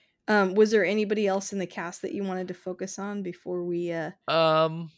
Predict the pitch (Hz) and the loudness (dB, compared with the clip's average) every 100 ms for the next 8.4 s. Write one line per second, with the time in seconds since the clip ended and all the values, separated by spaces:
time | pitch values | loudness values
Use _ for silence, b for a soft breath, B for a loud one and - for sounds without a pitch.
0 | _ _ 262 359 311 185 160 147 135 139 | _ _ 2 4 4 0 -2 0 0 -2
1 | 127 120 107 104 101 - 110 98 101 95 | -2 -2 -2 -6 -8 -10 -10 -2 -2 0
2 | 98 95 104 95 95 - 92 92 90 90 | -2 -2 -2 -4 -6 -4 -2 0 0 2
3 | 87 87 87 - _ 107 95 95 - 147 | 2 0 -2 -8 _ -2 0 0 0 -4
4 | 143 127 127 110 107 _ _ - 98 90 | -2 -4 -4 -4 -8 _ _ -2 -2 -2
5 | _ - - 104 107 98 95 90 - 98 | _ -12 2 6 6 4 -2 -10 -2 -2
6 | 98 101 - 87 90 90 - 87 - 95 | 0 -4 -8 -10 -4 -4 -4 -12 -10 -6
7 | 87 82 90 87 85 85 - - 87 87 | -6 -2 -2 -2 -4 -4 -6 -4 0 2
8 | 85 85 80 - | 2 0 -4 -12